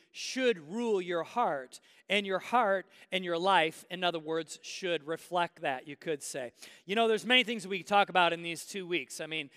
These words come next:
there's a lot of things that can make their way into our heart. Or there are good things, bad things. We can talk about a plethora of things. But instead, today, I want to talk about the subject of generosity. In other words, how to have a generous heart.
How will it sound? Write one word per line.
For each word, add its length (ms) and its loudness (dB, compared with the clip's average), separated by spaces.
there's 140 -6
a 60 2
lot 240 8
of 40 -6
things 380 -4
that 220 -2
can 260 -8
make 320 0
their 180 4
way 460 4
into 640 -6
our 240 4
heart. 480 2
Or 160 -6
there 100 2
are 60 0
good 280 0
things, 280 -4
bad 280 4
things. 200 -10
We 60 -6
can 80 -8
talk 200 0
about 220 2
a 60 -2
plethora 560 -2
of 60 0
things. 280 -6
But 140 0
instead, 500 4
today, 560 4
I 220 4
want 260 -2
to 60 -12
talk 280 4
about 400 2
the 100 -2
subject 680 2
of 200 -2
generosity. 880 -2
In 100 -4
other 160 0
words, 180 -2
how 180 0
to 100 0
have 200 2
a 60 -4
generous 440 -6
heart. 360 -8